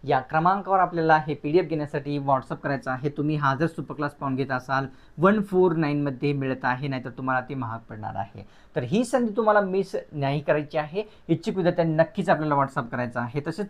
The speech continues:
तुम्ही चॅनलवर नवीन आला असाल किंवा कोणत्याही कारणास्तव चॅनलला सबस्क्राईब करायचं राहून गेलेले,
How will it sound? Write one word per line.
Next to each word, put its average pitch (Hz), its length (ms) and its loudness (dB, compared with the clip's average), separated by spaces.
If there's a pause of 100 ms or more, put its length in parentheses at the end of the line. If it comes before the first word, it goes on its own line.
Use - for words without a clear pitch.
तुम्ही 151 200 0
चॅनलवर 123 360 -4
नवीन 120 360 -2
आला 208 160 0
असाल 202 240 -4
किंवा 208 200 -2
कोणत्याही 202 440 -6
कारणास्तव 156 560 -4
चॅनलला 143 300 -8
सबस्क्राईब 123 420 -10
करायचं 120 400 -8
राहून 170 340 -6
गेलेले, 185 540 2